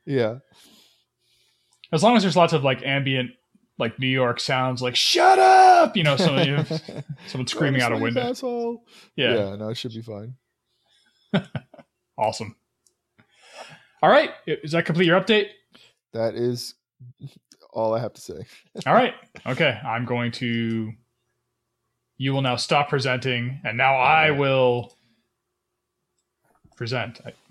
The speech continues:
Speaker 2: I think. All right, cool. Yeah. Now look at
Speaker 1: All right.
Speaker 2: me. I'm presenting. So now no matter what you guys say, my face will be here presenting.
Speaker 1: <laughs>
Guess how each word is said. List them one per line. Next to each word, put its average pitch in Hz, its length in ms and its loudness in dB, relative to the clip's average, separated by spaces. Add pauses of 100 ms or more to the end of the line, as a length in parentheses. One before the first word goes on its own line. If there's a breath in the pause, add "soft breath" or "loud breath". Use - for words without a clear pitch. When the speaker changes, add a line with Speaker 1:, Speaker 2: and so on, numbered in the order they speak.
(120)
Speaker 2:
I 113 80 -16
think. - 340 -18 (2250 soft breath)
All 143 80 4
right, 185 200 2
cool. 190 200 4
Yeah. 143 300 0
Now 127 200 -4
look 127 100 -4
at - 40 -4
Speaker 1:
All 147 40 -6
right. 110 120 -4
Speaker 2:
me. - 80 -18 (200)
I'm 117 60 -12
presenting. 113 420 -8
So 135 140 -10
now 131 160 0
no 131 80 -2
matter 143 200 2
what 151 140 -2
you 135 100 -4
guys 120 220 -2
say, 110 500 -4
my 113 200 -4 (500)
face 117 220 -6
will 107 80 -10
be 104 140 -10
here 110 280 -12 (300)
presenting. 117 680 -6
Speaker 1:
<laughs> - 40 -20